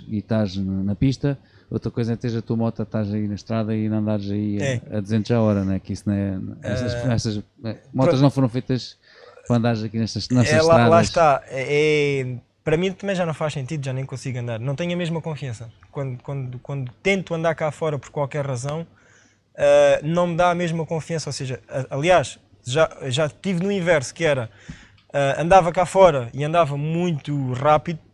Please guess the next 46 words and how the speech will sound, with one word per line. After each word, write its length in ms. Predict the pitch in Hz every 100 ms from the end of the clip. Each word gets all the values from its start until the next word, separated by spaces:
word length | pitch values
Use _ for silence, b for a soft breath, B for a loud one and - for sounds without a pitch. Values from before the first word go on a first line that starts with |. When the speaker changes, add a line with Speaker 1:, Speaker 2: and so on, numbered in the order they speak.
| _
Speaker 2:
para 120 | - 127
as 60 |
condições. 680 | - 143 131 143 147 180 -
Speaker 1:
Pois. 240 | - 110 B B B B -
Speaker 2:
Eh, 460 | 143 147 147 147 139
e 120 | 151
agora, 340 | 165 190 165 139
como 240 | - 156
venho 320 | 147 185 160 131
da 120 | 147
pista 360 | 165 156 - 135
em 100 | 135
que 60 |
tenho 180 | 160 156
as 60 | 147
seguranças 420 | 156 156 151 139
todas, 540 | 160 170 185 190 - _
eu 140 | 147 143
venho 160 | 170
cá 140 | 165 156
para 100 | 156
fora 240 | 170 170
e, 80 | 160 -
e 80 | 160
tenho 180 | 175 175
medo 180 | 156 135
de 140 | 131
andar. 240 | 131 120
Tenho 180 | - 135
medo 180 | 147 127
do 80 | 135
alcatrão, 360 | 123 120 165 156
tenho 160 | 147 139
medo 140 | 131
de 40 | 123
deitar 300 | 123 135 131
a 60 |
moto, 240 | 143 151 139
tenho 120 | 135
medo 140 | 135
de 60 | 135
meter 200 | 123 135
a 40 |
inclinação. 720 | 127 135 123 113 147 147 147 147 -
Não 280 | 131 131 139
consigo. 300 | 139 120